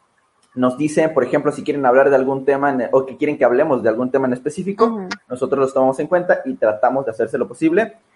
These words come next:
Speaker 1: Y si, igual si quieren algún invitado en especial, también, eh, pues,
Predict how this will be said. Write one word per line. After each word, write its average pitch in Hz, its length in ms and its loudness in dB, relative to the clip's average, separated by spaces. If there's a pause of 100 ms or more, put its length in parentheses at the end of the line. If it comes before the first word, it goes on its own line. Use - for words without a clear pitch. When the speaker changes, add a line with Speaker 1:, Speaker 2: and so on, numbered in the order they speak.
(220)
Speaker 1:
Y 196 180 0
si, 175 80 -6
igual 160 280 4
si 196 120 -6
quieren 180 240 0
algún 147 460 0
invitado 139 500 0
en 147 60 0
especial, 143 680 0 (840)
también, 127 600 0
eh, 117 200 0
pues, 113 260 -12